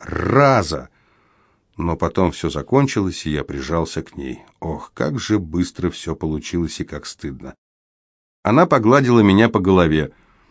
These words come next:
Я перевернулся на спину, по крайней мере, хоть всунуть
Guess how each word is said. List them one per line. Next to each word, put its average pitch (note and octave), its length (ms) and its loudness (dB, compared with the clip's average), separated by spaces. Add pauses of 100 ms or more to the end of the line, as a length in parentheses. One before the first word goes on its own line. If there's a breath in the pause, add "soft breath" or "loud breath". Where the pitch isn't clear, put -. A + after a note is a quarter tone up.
(100)
Я F#2 200 2
перевернулся G#2 680 4
на G2 240 4
спину, G2+ 440 0 (380 soft breath)
по - 100 -8
крайней G2+ 320 2
мере, F#2+ 260 4
хоть F2+ 240 -2
всунуть - 760 -2